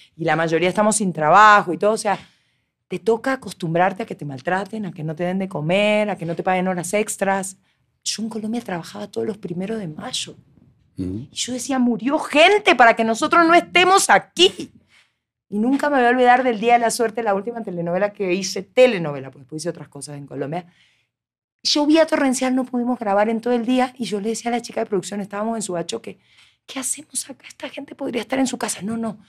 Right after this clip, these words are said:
Speaker 1: nos toca estar acá hasta no me acuerdo qué horas porque no podemos devolvernos". O sea, nos tocaba estar comiendo mierda sin producir, pero tocaba.
Speaker 2: Tú ya notaste, me imagino,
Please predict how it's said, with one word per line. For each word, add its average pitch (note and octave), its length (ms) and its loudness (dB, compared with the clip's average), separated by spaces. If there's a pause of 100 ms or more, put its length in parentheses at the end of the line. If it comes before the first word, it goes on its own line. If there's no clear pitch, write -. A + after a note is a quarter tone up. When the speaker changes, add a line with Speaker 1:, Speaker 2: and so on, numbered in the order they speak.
(160)
Speaker 1:
nos F#3+ 200 -8
toca G#3 220 -4
estar A#3 240 -6
acá A3 220 -6
hasta A3 180 -6
no G#3+ 80 -4
me F3 80 -2
acuerdo F#3+ 340 0
qué G#3 140 2
horas A#3 220 2
porque F3+ 240 -4
no F3 100 0
podemos G#3+ 320 -2
devolvernos". E3+ 800 0 (720)
O - 20 -20
sea, - 140 -10
nos G#3+ 180 -4
tocaba A#3 260 4
estar C#4+ 260 2
comiendo C4+ 380 2
mierda D4+ 380 4
sin C#4 180 0
producir, C#4+ 460 0
pero G#3+ 200 -6
tocaba. - 360 -10 (160)
Speaker 2:
Tú E3 120 0
ya E3+ 120 6
notaste, F3+ 480 6
me F#2+ 100 2
imagino, F2 560 -2